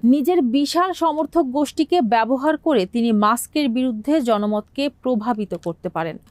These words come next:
জনপ্রিয়তার এমন ক্ষতি মাস্কের ব্যবসায়িক ক্ষতি ডেকে আনতে পারে।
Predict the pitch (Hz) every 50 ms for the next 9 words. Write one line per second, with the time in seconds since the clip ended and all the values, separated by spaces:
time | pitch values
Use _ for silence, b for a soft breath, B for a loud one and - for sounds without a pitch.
0 | - 202 190 254 247 247 262 294 269 - 339 339 349 - 349 349 330 - - 240
1 | 247 254 262 302 330 330 - - - 349 - 226 214 214 220 220 220 233 - -
2 | - 294 277 254 196 180 214 214 214 208 269 277 - - 311 311 285 - _ -
3 | - - 240 233 - 320 330 262 226 214 233 - 214 208 247 196 180 - 170 -
4 | - 165 170 -